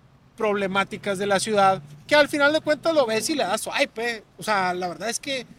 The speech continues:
a los que pensamos que nos ven, la verdad es que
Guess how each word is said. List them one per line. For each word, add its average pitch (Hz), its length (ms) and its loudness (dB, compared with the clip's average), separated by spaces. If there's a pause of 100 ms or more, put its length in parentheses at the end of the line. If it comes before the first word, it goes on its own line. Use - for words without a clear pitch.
(280)
a 185 100 -4
los 202 260 0
que 214 180 -2
pensamos 220 920 0
que 160 120 -10
nos 160 200 -6
ven, 214 360 0 (460)
la 180 80 -2
verdad 175 220 -4
es 220 120 -4
que 254 300 -6